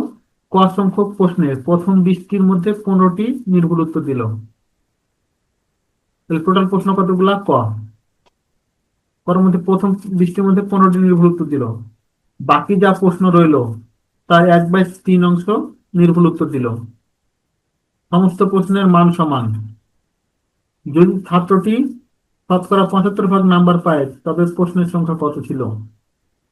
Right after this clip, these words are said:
তার মানে কর মান বের করতে বলছে। তাহলে মোট প্রশ্ন কতগুলা?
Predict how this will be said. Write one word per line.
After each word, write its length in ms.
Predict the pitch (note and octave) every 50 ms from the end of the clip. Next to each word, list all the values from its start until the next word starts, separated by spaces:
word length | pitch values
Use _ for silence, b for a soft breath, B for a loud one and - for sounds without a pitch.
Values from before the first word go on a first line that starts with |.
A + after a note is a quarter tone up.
| _ _ _ _ _ _ _ _ _ _ _ _ _ -
তার 80 | F3+ E3+
মানে 140 | E3+ F3 E3+ -
কর 160 | F3+ F3 F3
মান 140 | F3 F3 E3+ E3
বের 120 | E3 E3
করতে 220 | - D#3 D3 - C#3
বলছে। 260 | B2+ A#2+ A2 G#2+ A#2 A2+ A2 A2 - _ _ _ _ _ _ _ _ _ _ _ _ _ _ _ _ _ _ _ _ _ _ _ _ _ _ _ _ _ _ _ _ _ _ _ _ _ _ _ _ _ _ -
তাহলে 180 | E3 D#3 D#3+
মোট 200 | D#3+ D#3+ F3 F3 F3 -
প্রশ্ন 280 | F3+ E3+ E3+ - - F#3 G3 A3+ E4 - - - _ _ _ _ _ _ _ _ _ _ _ _ _ _ _ _ _ _ -
কতগুলা? 380 | F3 E3 F3 E3+ E3 D#3+ D3+